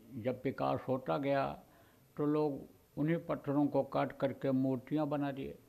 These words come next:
पहले तो ऐसे खुदाई कर देते थे शुरू में, उसके बाद मूर्तियाँ बनाने लग गए। फिर, यानी और ज़्यादा खोज हुई, तो संगमरमर की मूर्ति लोगों ने बनाना शुरू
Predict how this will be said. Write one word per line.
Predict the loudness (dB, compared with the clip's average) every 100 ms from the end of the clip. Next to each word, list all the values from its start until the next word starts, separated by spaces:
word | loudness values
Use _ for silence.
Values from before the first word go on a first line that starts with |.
| _
पहले | 2 2 2
तो | 2 0
ऐसे | 0 -2
खुदाई | 0 2 4 2
कर | 0
देते | -2 -4 -8 -10 -12 -14
थे | -16 -16 -20 -20 -20
शुरू | -10 -6 -6
में, | -6 -8 -12 -20 -16 -12
उसके | -10 -6
बाद | -4 0
मूर्तियाँ | 0 0 -2 0
बनाने | 0 0 0
लग | -2 -2
गए। | -2 -2 -4 -14 _
फिर, | 0 0 2 -2 -2 -4 -12 -20 -20 -20 -14 -4
यानी | 0 0
और | 4 4 2 -2 -10 -14 -6
ज़्यादा | -4 -2 -4
खोज | -2 -2 0 0
हुई, | 0 0 -4 -12 -20 -20 -20 -20 -20 -20 -8 2
तो | 4 6 4 0 -12
संगमरमर | -6 0 4 4 4 2 2
की | 0 2
मूर्ति | 2 0 -2 -4 -2 -2 -6 -14 -8
लोगों | -6 -2 0
ने | 0
बनाना | 0 -2 -2 -2
शुरू | -4 -4 -4